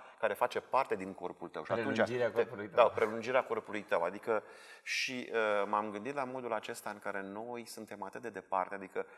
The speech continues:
Speaker 1: să facem din cuvântul lui Dumnezeu antrenament, să luăm cu noi, să studiem mai des. Știți că se spune foarte mult, uh, noi stăm bine la, uh, teorie, dar nu, practica ne omoară.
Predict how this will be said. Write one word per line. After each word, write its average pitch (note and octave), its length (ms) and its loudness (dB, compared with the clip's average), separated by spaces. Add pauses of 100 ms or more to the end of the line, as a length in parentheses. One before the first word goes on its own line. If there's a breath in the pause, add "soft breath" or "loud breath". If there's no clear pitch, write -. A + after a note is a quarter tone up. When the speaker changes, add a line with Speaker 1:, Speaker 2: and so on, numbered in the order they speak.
(140 loud breath)
Speaker 1:
să - 160 -8
facem C3 400 -10
din G2 160 -12
cuvântul F#2+ 440 -16
lui F2+ 100 -14
Dumnezeu E2 580 -12
antrenament, E2+ 840 -10
să - 180 -6
luăm F#2 260 -6
cu - 160 -14
noi, F#2 300 -8 (180 loud breath)
să - 180 -12
studiem F#2 720 -10
mai E2+ 220 -6
des. E2+ 300 -10 (340 loud breath)
Știți - 260 -10
că C#3 80 -2
se - 100 -4
spune A2+ 300 -6
foarte G#2 340 2
mult, F#2+ 280 -6 (480 loud breath)
uh, F2 600 -4
noi F#2 160 -6
stăm F2 320 -10
bine G2 380 -6
la, D#2 540 -6
uh, D#2 160 -14
teorie, E2 580 -6
dar F#2 180 -4
nu, F#2 140 -8 (360)
practica - 440 2
ne D#2+ 100 -10
omoară. D#2 440 -6